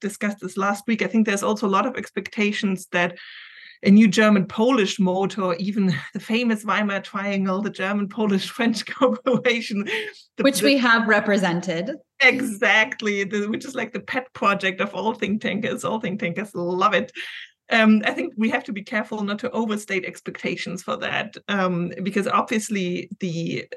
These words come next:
Speaker 1: uh, sort of the entire atmosphere will be better in German-Polish relations and European-Polish relations.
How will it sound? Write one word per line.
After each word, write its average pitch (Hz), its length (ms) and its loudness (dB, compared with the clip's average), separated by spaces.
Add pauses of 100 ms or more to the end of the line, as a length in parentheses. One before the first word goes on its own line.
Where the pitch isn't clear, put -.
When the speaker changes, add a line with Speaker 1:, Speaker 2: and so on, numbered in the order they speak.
(220)
Speaker 1:
uh, - 180 -12
sort 208 160 -4
of - 140 -8
the 185 180 -6
entire 185 420 0
atmosphere 214 600 -4
will 156 140 -6
be 175 120 -6
better - 360 -6
in 180 140 -4
German-Polish 214 600 -2
relations 165 540 -6
and - 100 -12
European-Polish 196 1400 -2
relations. 180 560 -2